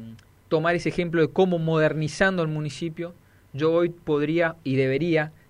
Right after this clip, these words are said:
tener la posibilidad de pagar mis patentes, de pagar mis impuestos municipales, de, de realizar hasta un, un principio de habilitación comercial a través de,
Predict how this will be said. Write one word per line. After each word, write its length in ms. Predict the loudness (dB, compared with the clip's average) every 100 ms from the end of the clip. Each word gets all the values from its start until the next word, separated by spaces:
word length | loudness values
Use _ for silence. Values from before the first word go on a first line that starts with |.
| _
tener 240 | -2 0
la 120 | 0 -2
posibilidad 460 | -6 -6 -2 0
de 80 | 0
pagar 280 | 0 -2 -4
mis 100 | -6
patentes, 600 | -6 -4 -4 -4 -4 -4
de 100 | -4
pagar 300 | -4 -4 -4
mis 180 | -8 -8
impuestos 340 | -8 -8 -8
municipales, 680 | -10 -10 -12 -2 0 0 -2
de, 220 | -2 -4 -8 -20 -20 -6
de 140 | -2
realizar 440 | -2 -2 0 2
hasta 260 | 2 0 -2
un, 180 | -2 -8 -8
un 140 | -8 -6
principio 520 | -8 -6 -6 -4 -2
de 60 |
habilitación 560 | -2 -4 -6 -8 -8 -8
comercial 440 | -8 -8 -8 -6
a 80 | -6
través 260 | -6 -6 -4
de, 180 | -6